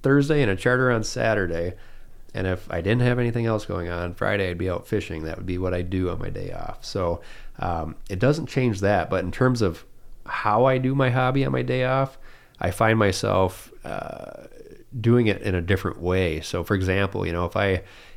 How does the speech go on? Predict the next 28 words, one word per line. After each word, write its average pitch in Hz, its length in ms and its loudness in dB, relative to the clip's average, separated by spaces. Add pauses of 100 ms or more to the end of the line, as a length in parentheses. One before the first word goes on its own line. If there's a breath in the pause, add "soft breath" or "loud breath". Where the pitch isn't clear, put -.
if - 160 -4
I 107 220 4
troll 95 840 2 (160)
five 98 280 2
days 95 180 4
a 92 80 -2
week 92 260 2
with 90 140 -8
clients 90 640 0
and - 80 -8
we're 87 80 -4
catching, 87 380 -8
you 82 60 -8
know, 82 160 -8
coho, 90 420 -4
lake 90 280 -2
trout, 95 200 -6
whatever, 90 440 -4 (500 loud breath)
um, 87 400 -6 (200)
and 98 80 -2
I 92 60 0
have 101 180 2
a 85 60 0
day 98 260 4
off 95 380 4
immediately 87 400 -6
following 90 540 -2
that, 80 340 -8